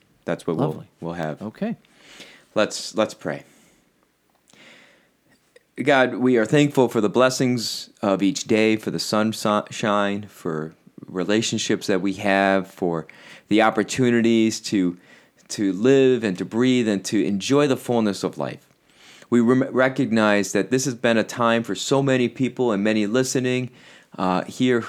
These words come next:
Speaker 1: a time of grief and hurt and loss. We ask that you be with us as we carry our loss and grief. We ask that you continue to help us through that and help us to be there for others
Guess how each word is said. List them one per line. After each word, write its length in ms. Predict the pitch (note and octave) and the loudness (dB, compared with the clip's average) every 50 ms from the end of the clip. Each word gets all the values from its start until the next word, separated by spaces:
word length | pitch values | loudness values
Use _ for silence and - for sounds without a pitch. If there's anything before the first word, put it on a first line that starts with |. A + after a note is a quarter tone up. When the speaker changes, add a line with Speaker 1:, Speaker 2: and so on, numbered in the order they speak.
| - - _ | -10 -8 _
Speaker 1:
a 100 | G#2+ G2+ | -6 -6
time 360 | - - - B2+ B2+ B2 A#2 | -6 -6 -6 -4 -2 -2 -2
of 100 | G#2+ G#2 | -4 -6
grief 420 | - - B2 C3+ C#3 C#3+ C#3+ C#3 - | -6 -2 0 2 2 2 0 -2 -6
and 140 | G2 F2 | -8 -8
hurt 380 | F2+ - - B2+ B2+ C3 - - | -6 -4 -2 -2 -2 -2 -4 -6
and 160 | F#2+ F2+ F2+ | -8 -4 -2
loss. 480 | F#2+ G#2 A2 A#2 - - - - - _ _ _ _ _ _ - - - - - _ _ - | 0 0 0 -2 -4 -6 -12 -18 -20 _ _ _ _ _ _ -20 -20 -20 -20 -20 _ _ -2
We 140 | G#2+ A2+ A#2+ | 2 4 4
ask 160 | B2 A#2+ A#2+ | 4 4 2
that 160 | - A#2+ - A2 | 0 -2 0 -2
you 80 | G#2+ | -4
be 220 | F2 A#2 A#2 B2+ C3 | 0 2 2 2 4
with 160 | C3 C3 C3 | 4 4 4
us 420 | C3 B2+ B2 B2 - - - - - - | 4 2 2 0 -4 -6 -8 -8 -6 -2
as 320 | - G2+ G2 G2 F#2+ F#2+ | 0 2 2 2 2 0
we 140 | G2+ G2 F#2+ | -2 -2 -2
carry 420 | F#2 - A#2+ A2 A2 A#2 A#2+ A#2 | -2 -4 -2 0 2 2 2 2
our 140 | A2 A2 G#2+ | 2 2 2
loss 420 | G2+ G#2 G2+ G2+ G#2+ G#2+ G#2+ - - | 2 2 4 4 4 2 0 -2 -4
and 140 | G#2 G2 F2+ | -4 -4 -4
grief. 380 | F#2+ G2 G2 G2+ G#2+ G#2+ - | -2 0 0 0 0 -2 -4
We 160 | G2+ F#2+ F#2+ G2 | -4 0 2 2
ask 240 | G#2+ A2 G#2+ - | 2 2 0 0
that 200 | - A2 G2+ - | -2 -2 -2 0
you 160 | A2+ G#2+ G#2 F#2 | 0 0 0 0
continue 600 | - A2+ F#2+ F2+ - - C3 C3+ C3 C3 B2+ A#2 | -2 -4 -6 -4 -4 -2 0 0 2 2 0 -2
to 100 | - A2 | -4 -8
help 380 | F2+ - B2 C3 C#3 C3+ - G#2 | -8 -2 0 0 0 0 -2 -4
us 300 | D2+ C#2 - - - - | -4 -4 -6 -10 -14 -12
through 220 | - G2+ G2 F#2 | -8 -6 -4 -2
that 340 | F2 F2+ E2+ E2+ E2 - - - - - - - - - _ _ _ _ | 0 0 -2 -2 -2 -6 -12 -20 -20 -20 -20 -20 -20 -20 _ _ _ _
and 160 | - B2 A#2+ C3 | -4 -2 0 2
help 240 | D#3 E3 D#3+ E3 | 0 0 2 2
us 140 | D#3+ D3+ C#3 - | 0 0 0 -2
to 120 | - C3 | -4 -4
be 240 | A2 - B2+ C3+ C#3+ | 0 0 2 2 4
there 240 | C3+ C3+ B2+ B2+ B2 | 4 2 2 2 0
for 200 | - - C3 - | -2 -6 -2 0
others 440 | A#2 B2 A2 G#2 F2 D#2+ D#2 - | 0 0 2 0 -2 -2 -6 -10